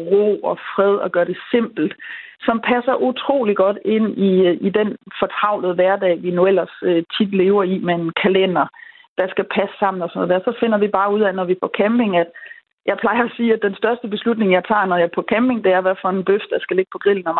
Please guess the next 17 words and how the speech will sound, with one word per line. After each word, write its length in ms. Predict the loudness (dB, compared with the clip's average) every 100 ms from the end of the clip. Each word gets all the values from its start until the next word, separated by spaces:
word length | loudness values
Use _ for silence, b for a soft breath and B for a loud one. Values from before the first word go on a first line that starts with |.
| -4
aftenen, 280 | -8 -10
ikke 120 | 0 -2
også? 160 | 0 -2
Altså, 180 | 0 0 -2 B B -4 -4 -2 -2
<laughs> 680 | -4 -2 0 0 -2 -2
så 60 | -2 2
det, 80 | 2 0 2
det, 100 | 2 2
det 120 | -2
tror 160 | 0 0
jeg 100 | 2
bare, 240 | 0 0 -4 _ -10 -6
når 100 | -4
man 140 | -4 -2
først 220 | -2 0
er 140 | 0 2
derude, 560 | 0 2 2 2 2